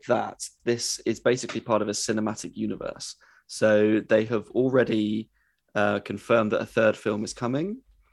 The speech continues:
Um, and on that, as, as you know as well, Ben,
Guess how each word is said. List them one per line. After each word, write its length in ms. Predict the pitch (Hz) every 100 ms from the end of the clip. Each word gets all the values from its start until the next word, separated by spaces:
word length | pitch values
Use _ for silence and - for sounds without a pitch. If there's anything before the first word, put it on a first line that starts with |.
| _ _ _ -
Um, 540 | 107 104 104 104 104 104 _ -
and 220 | 107 113 -
on 160 | 110
that, 200 | 107 107 - _ _ -
as, 280 | 107 104 -
as 280 | 107 101
you 100 | 104
know 180 | 107 104
as 120 | 104 120
well, 160 | 143
Ben, 340 | 139 110 110